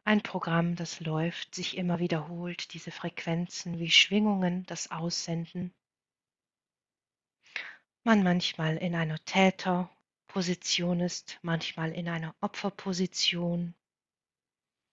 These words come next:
Es spielt keine Rolle, das ist wieder dieses, ich bewerte nicht in gut oder schlecht, sondern einfach Dinge anzusehen, wie sie sind.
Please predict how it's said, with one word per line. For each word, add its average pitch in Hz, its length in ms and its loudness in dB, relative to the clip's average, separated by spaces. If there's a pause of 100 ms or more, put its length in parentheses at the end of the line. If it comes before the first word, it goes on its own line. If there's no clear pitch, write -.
(1080)
Es 214 140 2
spielt 170 320 0
keine 165 280 2
Rolle, 160 360 0
das 160 220 -10
ist - 280 -12
wieder 160 280 0
dieses, 160 680 -4 (960)
ich - 400 -4 (280)
bewerte 170 480 4
nicht 170 260 -2
in 165 160 -6
gut 185 220 -12
oder 160 240 -4
schlecht, - 560 0
sondern 160 320 -4
einfach 165 440 -4
Dinge 190 460 0
anzusehen, 170 720 -2
wie 165 100 -10
sie 156 180 -12
sind. 214 600 0